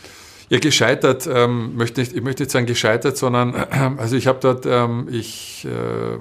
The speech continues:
ich glaube in zwölf Spielen fünf oder sechs Tore gemacht. Also auch wieder, die Quote war ganz okay, wir sind Meister geworden. Nur ich war damals, wie ich schon gesagt habe, neunundzwanzig. Äh, Porto hatte, ähnlich wie Salzburg das, äh, mittlerweile auch hat, ähm, auch schon immer die Philosophie gehabt, junge Spieler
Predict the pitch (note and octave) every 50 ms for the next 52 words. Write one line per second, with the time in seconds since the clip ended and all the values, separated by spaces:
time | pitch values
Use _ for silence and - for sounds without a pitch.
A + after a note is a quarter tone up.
0 | A#2 B2 - - D3 D3+ - - - B2 A#2 A#2+ A#2 A#2 - - A2+ A#2+ A#2+ -
1 | - B2+ A#2+ A#2+ A#2 - - C3+ C3 C3 A#2+ B2+ A#2+ A#2+ A#2 - A#2 A2+ - -
2 | - A#2+ B2+ C#3 C#3 C#3+ C3 B2 B2+ C#3+ C#3 - - A#2 G2+ A#2+ G#2+ B2 B2 C3+
3 | C#3 C3 C3 B2+ B2 B2 B2 - - B2 - - A#2+ B2+ B2+ B2 C#3 A#2+ A#2 A#2+
4 | A#2+ A#2 A2 A#2+ A#2+ A#2+ - A#2+ C3+ D3+ E3 C#3+ A#2+ B2 A#2+ - A#2 A2 A2 A#2+
5 | C#3 - - C3+ C#3 C3 B2+ C3 C3+ C3+ C3 - - - - - - - - -
6 | - - - A#2+ B2 C3+ C#3 B2 B2+ C#3 C3 A#2+ A2+ B2 C3+ C3+ B2+ C3+ C3+ C3
7 | B2 C3+ C3 B2 - C3+ C3 - B2 A#2 A2+ A#2 A#2+ B2 A#2+ A#2+ A2+ G#2+ A#2+ -
8 | - - C3 C3+ - - B2 B2 A#2 A2+ A#2 - A#2+ B2+ - - D3+ B2+ A#2 B2
9 | B2 B2 - B2 - A#2 A#2 B2 B2 A#2 A#2+ A2+ - - G#2+ A#2+ B2 - C3 B2+
10 | B2+ C3 B2 - - - - - C3 A#2+ A#2 A#2 A#2+ B2 A#2+ - A#2+ A#2 A2+ A2+
11 | A#2 A2+ - - - G#2+ A#2+ A#2 - - B2+ A#2+ A2+ A2+ A2 A2 A2+ A2+ A2+ A2+
12 | A2+ A#2+ C3 C3+ C3 B2 B2 B2+ A#2+ A#2+ A2+ A2+ A2+ - - B2+ A#2 A#2 - C3+
13 | B2+ B2+ C3 B2 B2+ A#2+ - B2 B2 B2 - A#2 B2 C3+ A#2+ C3 B2 A#2+ A#2+ A#2+
14 | - B2 B2 C3+ C3 B2 - - B2 A2+ A#2 A#2 A2 G#2+ G#2+ A2